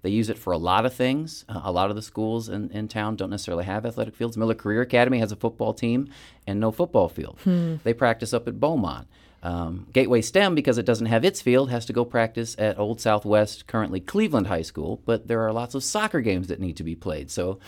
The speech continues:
Speaker 2: Hmm.
Speaker 1: Gateway stem football team doesn't get to practice for more than maybe an hour some days because they have to get the, the soccer matches in. It's, it's been a real mess of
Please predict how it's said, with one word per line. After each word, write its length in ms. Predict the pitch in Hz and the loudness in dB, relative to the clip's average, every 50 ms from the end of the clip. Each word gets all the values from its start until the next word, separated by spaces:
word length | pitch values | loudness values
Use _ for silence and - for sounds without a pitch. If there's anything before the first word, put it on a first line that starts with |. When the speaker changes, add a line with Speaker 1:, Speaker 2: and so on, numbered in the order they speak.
| - - | -2 0
Speaker 2:
Hmm. 300 | 185 175 170 165 160 156 - - | 0 2 2 0 -2 -4 2 6
Speaker 1:
Gateway 320 | 156 180 196 175 156 147 | 6 6 8 8 8 6
stem 260 | - - 147 147 147 | 6 4 2 2 2
football 320 | - 226 226 - 160 143 131 | 2 -2 -2 2 4 4 4
team 200 | - 139 135 131 | 4 4 4 4
doesn't 220 | 135 123 127 117 | 4 2 2 0
get 120 | 131 123 | -2 -2
to 60 | - - | -2 0
practice 420 | - 190 214 220 - 160 160 - | 2 2 2 2 2 -2 -4 -4
for 140 | - 131 123 | -2 -2 0
more 180 | 123 120 123 | 2 2 2
than 140 | 120 117 113 | 2 2 2
maybe 240 | 117 117 113 110 107 | 2 2 2 2 0
an 60 | 95 | 0
hour 280 | 110 123 160 202 214 202 | 0 0 0 2 2 0
some 240 | - - 127 110 95 | 0 0 0 2 4
days 260 | 98 110 135 151 143 | 4 4 2 2 -2
because 280 | 147 143 - 151 131 | -6 -6 -4 -2 0
they 100 | 139 143 | 0 0
have 120 | 160 156 - | 0 0 -2
to 80 | 110 | -4
get 200 | 110 151 - - - _ _ _ _ _ _ - | -4 -4 -6 -8 -16 _ _ _ _ _ _ -12
the, 220 | - 143 143 147 151 | -8 -6 -6 -6 -6
the 100 | 170 160 | -6 -4
soccer 320 | - 233 240 277 - - | -2 0 0 0 2 2
matches 400 | 107 98 85 80 - 80 78 78 | 2 2 2 0 -4 -6 -8 -8
in. 160 | - - - - - - - - - - - - _ _ _ - | -10 -12 -14 -16 -18 -20 -20 -20 -20 -20 -20 -20 _ _ _ 0
It's, 360 | 151 156 151 - - - - _ _ _ _ _ _ _ | 2 2 2 0 -6 -12 -14 _ _ _ _ _ _ _
it's 160 | - 131 - | -8 -8 -6
been 160 | - 190 185 170 | -6 -4 0 0
a 100 | 143 135 | 0 0
real 480 | 127 147 170 202 220 226 220 202 170 - | 0 0 0 2 2 2 0 -2 -4 -4
mess 440 | 123 135 151 156 156 - - - | -2 0 0 0 -2 -4 -8 -8
of 260 | - 120 123 113 117 | -4 -4 -4 -4 -6